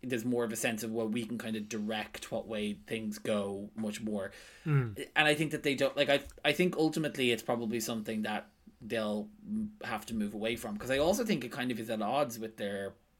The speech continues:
Speaker 1: messaging about what sort of a show
Speaker 2: Mm.
Speaker 1: they are.
Speaker 2: Yeah, I mean, I take your point, which is, like, you know, you don't want to see somebody go home because they couldn't eat chilies when they were a fantastic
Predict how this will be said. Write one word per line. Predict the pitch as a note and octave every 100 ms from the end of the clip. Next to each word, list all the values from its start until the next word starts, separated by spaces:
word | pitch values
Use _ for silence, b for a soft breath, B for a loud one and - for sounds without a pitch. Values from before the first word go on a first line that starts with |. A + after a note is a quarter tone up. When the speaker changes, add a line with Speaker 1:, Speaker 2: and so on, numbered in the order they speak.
| _ _
Speaker 1:
messaging | G#2+ B2 D3+ E3 E3 A2+ G2+
about | G#2 A2 - -
what | A#2 G#2
sort | - A2+
of | A2
a | G#2
show | - C3+
Speaker 2:
Mm. | C3+
Speaker 1:
they | A#2 F2+
are. | - - B B B B
Speaker 2:
Yeah, | F#3+ A3 F3 - E3
I | A3+
mean, | A#3+ A#3 G3+ - - - - -
I |
take | F3 C4 A3
your | D#3
point, | F#3 E3+ D3 -
which | C#3+
is, | D3 C#3
like, | C3+ C3+ C3+ - _ -
you | D3
know, | C3+ A2+ A#2+ - _
you | C#3+ C#3
don't | C#3
want | C3+ C3
to | -
see | - C#3+
somebody | C#3 C3 B2
go | C3 A#2+
home | C3 B2+ A#2+ A#2 A#2+ _
because | C3+ - A#2+
they | - A#2+ A#2 A#2 A2+
couldn't | - - A#2+
eat | A2+
chilies | - A#2+ A2+ A2+
when | A2+
they | A#2
were | A2 A#2
a |
fantastic | - - A2+ - - A#2 - A#2+